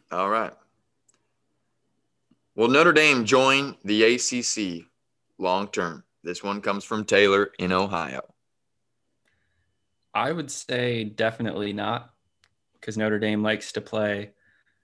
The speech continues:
Speaker 2: all those teams that they think are their rivals. They like to play U S C every year. I don't think playing the A C C schedule is what Notre Dame wants long term.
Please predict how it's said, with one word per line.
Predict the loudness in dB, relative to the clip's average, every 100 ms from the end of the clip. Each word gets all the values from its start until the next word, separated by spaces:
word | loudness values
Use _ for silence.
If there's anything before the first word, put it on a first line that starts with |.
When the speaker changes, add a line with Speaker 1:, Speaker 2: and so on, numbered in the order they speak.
| _
Speaker 2:
all | 0 2
those | 2 0 -2 -10 -14
teams | -4 -2 -2 -4 -4
that | -4 -2
they | 0 0
think | -2 -4 0
are | 0
their | -2 -2
rivals. | 0 0 0 -2 -4 -16 _ _
They | -4 0
like | 0 -4
to |
play | -4 0
U | 2 0
S | 0
C | -4 0 0
every | 2 0
year. | 0 0 2 0 -6 _ _ _ _ _ _ _ _ _ _ _ _ _ _ _ _ _ _ _ -2
I | 2
don't | 2 -2
think | -2 -2 -2 -8 -20 _ -4
playing | 0 2
the | 2
A | 0
C | -2 -6
C | -6
schedule | -8 -6 -2 -2 0 0
is | 0 2
what | 0 0
Notre | 0 2 2
Dame | 0 0
wants | -2 -2 -4
long | -2 -2 -4
term. | -4 0 0 -2